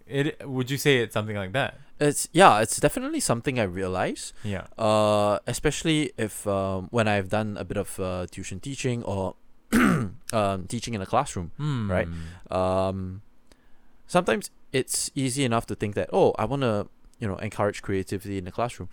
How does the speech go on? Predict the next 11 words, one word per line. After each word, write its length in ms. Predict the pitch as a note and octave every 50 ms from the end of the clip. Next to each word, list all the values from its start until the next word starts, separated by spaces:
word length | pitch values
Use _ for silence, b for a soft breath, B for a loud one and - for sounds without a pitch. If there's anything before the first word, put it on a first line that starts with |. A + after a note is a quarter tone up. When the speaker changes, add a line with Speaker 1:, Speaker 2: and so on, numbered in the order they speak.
| B B B B B B
Speaker 2:
"Okay, 240 | G3 F#3+ G3 F#3 - -
everyone, 420 | D#3+ C#3+ D#3 D#3+ D3 D3+ D3 C#3+
I 120 | - B2+ B2
want 200 | A#2+ C#3 C#3 C#3+
you 100 | D3 C#3
to 100 | - A#2+
think 420 | - - - C3+ B2+ B2 - - - -
of, 400 | - G#2+ G#2 G#2+ G#2+ - - - - -
um, 520 | F#2+ F#2+ F#2+ F#2+ F#2 F#2 F#2+ F#2 F#2+ G2+ b b b b b b b b b b -
a 80 | A#2+
unique 580 | G#2+ G2+ A#2+ A#2+ A2+ A#2+ C#3 D3+ - - -